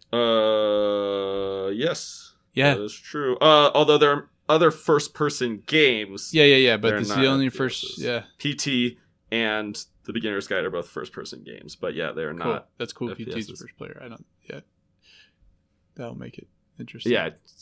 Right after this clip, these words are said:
Speaker 1: I, I'm very cu-, I've never, I know nothing about what to expect from Anthony playing a horror game. I'm very excited.
Speaker 2: Yeah, I've only played, like, w-, some way back in
Speaker 1: Yes,
Speaker 2: the day.
Speaker 1: I'm very interested to see what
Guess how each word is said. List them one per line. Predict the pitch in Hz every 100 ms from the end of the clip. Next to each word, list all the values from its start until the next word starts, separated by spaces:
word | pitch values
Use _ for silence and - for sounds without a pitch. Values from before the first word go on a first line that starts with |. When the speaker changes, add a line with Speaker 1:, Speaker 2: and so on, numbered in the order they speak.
| - _ _ -
Speaker 1:
I, | 135 - 185
I'm | 190
very | 175 170 165
cu-, | 185 -
I've | 185
never, | 208 233 214 170
I | 185
know | 202
nothing | 180 151 151 165 165 156
about | 151 135
what | 131
to | 135
expect | 120 123 113
from | 113
Anthony | 104 110 117
playing | 113 117 110
a |
horror | 104 110 117
game. | 127 139
I'm | 135 120
very | 110 131 131
excited. | 123 - 123 113 113
Speaker 2:
Yeah, | 127 143
I've | 165
only | 208 196
played, | 165 160 165
like, | 147 139
w-, | 135 143
some | - 131 131 127 113 113
way | 110 120 117 120 120
back | 120 110 -
in | 165
Speaker 1:
Yes, | 180 110
Speaker 2:
the |
day. | 113
Speaker 1:
I'm | 165
very | 156 185 196
interested | 185 - 180
to | 160
see | 160 160 160
what | 139 143